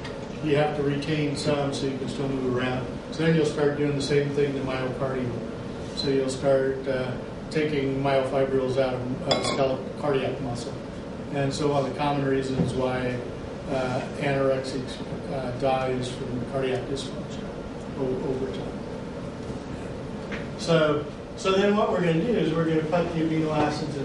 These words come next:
the blood. And then what we're gonna then do is depend upon organs that have the capacity then to take amino acids and utilize them to make A T P.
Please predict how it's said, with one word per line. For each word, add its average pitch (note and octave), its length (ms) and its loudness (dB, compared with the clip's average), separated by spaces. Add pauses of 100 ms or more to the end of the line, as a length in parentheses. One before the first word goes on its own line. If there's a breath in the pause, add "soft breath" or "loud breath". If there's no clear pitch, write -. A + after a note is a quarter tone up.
the A#2+ 100 -2
blood. C#3 340 0 (1040)
And D#3 340 2
then D3+ 400 2 (220)
what E3+ 160 4
we're D#3+ 140 6
gonna D3+ 280 2 (120)
then G3+ 360 2
do D3 80 2
is C#3+ 300 4
depend D#3 400 2
upon D3 320 2 (160)
organs B2+ 720 0 (360)
that C#3 240 2
have D3 280 2
the D3 60 -2 (100)
capacity D3 560 0
then C#3 360 0
to C#3 240 -2
take D3 320 4 (420)
amino D3 320 2
acids C3+ 800 0 (440)
and C3+ 600 0 (300)
utilize D3+ 580 4
them C3+ 420 0 (140)
to C#3+ 120 -4 (140)
make C#3 280 0
A C3 180 0
T - 120 -4 (300)
P. C#3 180 0